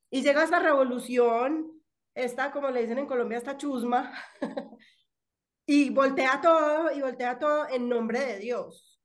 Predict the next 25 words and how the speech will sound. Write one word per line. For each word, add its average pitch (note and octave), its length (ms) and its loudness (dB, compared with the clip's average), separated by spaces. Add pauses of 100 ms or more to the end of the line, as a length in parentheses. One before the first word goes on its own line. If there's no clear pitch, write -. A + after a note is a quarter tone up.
porque A3 280 -12
es G#3 100 -12
que B3+ 300 0
es B3+ 180 -8 (100)
mi B3 220 0
libertad, G3 920 -2
es G3 160 -16
que A#3 300 -6
Dios A#3+ 280 0
me A#3+ 160 0
dio C#4 240 0
a B3+ 80 -2
mí A#3 200 -2
esta A#3 220 -4
libertad, G#3 440 -8
me G3+ 100 -6
dio F#3+ 140 -4
a F#3+ 40 -4
mí A#3 180 -4
este C#4 200 -4
poder G#3+ 320 -4
de G3+ 120 -4
decisión, A3 600 -2 (400)
Dios A#3 260 4
me A#3+ 160 2